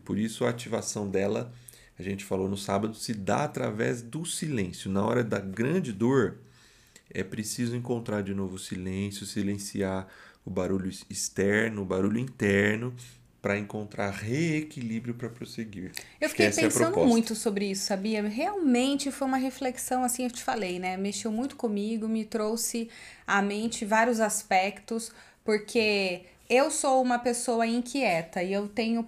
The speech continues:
Speaker 2: pouco espaço para o silêncio na minha vida, apesar de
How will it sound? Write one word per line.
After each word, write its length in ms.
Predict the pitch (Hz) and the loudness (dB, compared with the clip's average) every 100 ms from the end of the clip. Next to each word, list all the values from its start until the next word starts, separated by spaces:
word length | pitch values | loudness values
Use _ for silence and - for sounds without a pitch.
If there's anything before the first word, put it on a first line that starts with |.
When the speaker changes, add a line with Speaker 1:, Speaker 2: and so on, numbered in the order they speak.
| - | -2
Speaker 2:
pouco 400 | 285 311 349 - | 2 4 2 0
espaço 640 | 339 - - 240 254 - 269 | -2 -2 0 0 0 -2 0
para 240 | 262 240 | 4 4
o 20 | |
silêncio 640 | 240 - 247 196 196 - 208 | 2 -2 -2 0 -2 -4 -4
na 120 | 196 | -4
minha 240 | 196 196 | -2 -2
vida, 460 | 196 170 151 156 160 | -4 -6 -6 -6 -6
apesar 380 | 180 196 196 208 | -4 0 0 0
de 160 | 196 | -2